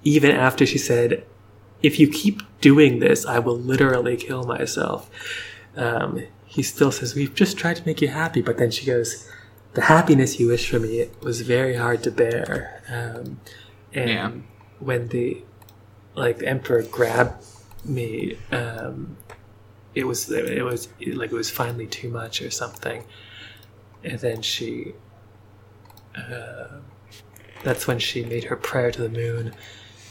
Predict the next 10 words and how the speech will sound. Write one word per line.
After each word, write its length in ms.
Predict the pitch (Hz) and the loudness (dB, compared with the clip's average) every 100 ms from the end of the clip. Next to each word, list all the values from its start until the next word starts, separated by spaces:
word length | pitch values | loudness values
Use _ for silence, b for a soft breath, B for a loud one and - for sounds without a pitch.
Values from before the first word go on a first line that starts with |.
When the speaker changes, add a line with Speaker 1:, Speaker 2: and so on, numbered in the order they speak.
| B | B
Speaker 1:
to 600 | - - 120 117 - - - - | -8 -6 -6 -8 -12 -14 -20 -8
let 200 | 131 127 | -2 0
Speaker 2:
Take 160 | 135 117 | 2 2
Speaker 1:
her 60 | |
Speaker 2:
her 40 | 98 | 0
back. 200 | 95 113 | 2 0
Speaker 1:
go. 260 | 120 - - - - - | -4 -8 -14 -20 -20 -14
Yeah. 360 | 120 117 113 113 - B B B 110 | -10 -10 -10 -14 -18 B B B 2
Speaker 2:
Oh, 260 | 107 87 - - | 4 2 -6 -14
yeah. 200 | 87 85 | -10 -10